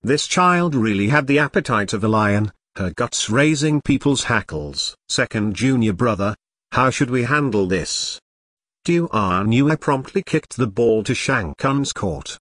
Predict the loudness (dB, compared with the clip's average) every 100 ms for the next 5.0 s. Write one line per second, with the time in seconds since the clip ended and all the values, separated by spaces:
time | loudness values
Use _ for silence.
0 | -2 -2 0 0 0 -2 -2 0 2 4
1 | 6 4 2 0 0 2 0 0 0 2
2 | 4 2 2 0 0 -4 -4 _ -4 -4
3 | 0 2 2 2 0 2 2 2 0 0
4 | 2 4 2 2 2 2 2 -2 -4 -8